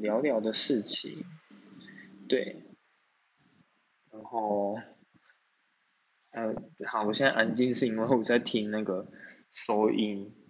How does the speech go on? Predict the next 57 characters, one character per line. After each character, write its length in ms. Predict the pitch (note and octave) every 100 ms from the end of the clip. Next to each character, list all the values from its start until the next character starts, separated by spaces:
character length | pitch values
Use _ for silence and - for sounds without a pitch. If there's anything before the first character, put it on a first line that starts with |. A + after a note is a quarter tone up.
| _ _ _
我 160 | C3+
现 160 | A2+ C3
在 60 | A2+
有 40 |
开 280 | A2 A2+ A2
监 280 | A2 A2 G#2
听 200 | A2 G2+
状 200 | G2+ -
态， 140 | G#2+
我 140 | -
好 60 | D#3+
像 80 | D3+
听 120 | D3+
到 80 | D3
风 320 | - A2+ A2
声， 400 | - - G2+ G#2+ - - _ _
就 60 | C3+
是 80 | C3+
电 220 | - B2+
风 120 | A#2
扇 200 | A#2 A#2
好 180 | G2+ F#2
像 260 | A2+ G#2+ - - _ _ _
声 300 | - B2 A2+
音 160 | A2+ A#2
被 80 |
收 280 | A#2+ - G#2
进 220 | G#2 A2
来 200 | - -
了， 280 | - - - - _ _ - G3 - - - _
<laughs> 1080 | - - - - _ - - - - B3+ _
不 80 | -
知 60 | F#3+
道 140 | F#3+
大 160 | F#3+ F#3
家 160 | F3
会 60 | F3+
不 40 | F3
会 120 | F3
听 400 | F3+ F3+ D#3+ D#3+
到， 400 | E3 C3+ C3+ D#3
就 120 | D3
听 200 | C#3+ C#3+
到 140 | C#3 C#3
一 60 |
些 340 | C#3 C3+ C3 C3+ -
好 140 | A#2
像 120 | C#3
在 120 | C#3+
骑 260 | C#3+ - B2+
摩 120 | A#2+
托 100 | A#2
车 240 | B2 C3+ B2
声 120 | B2+
音 260 | B2 A#2
一 20 | A2
样， 200 | A#2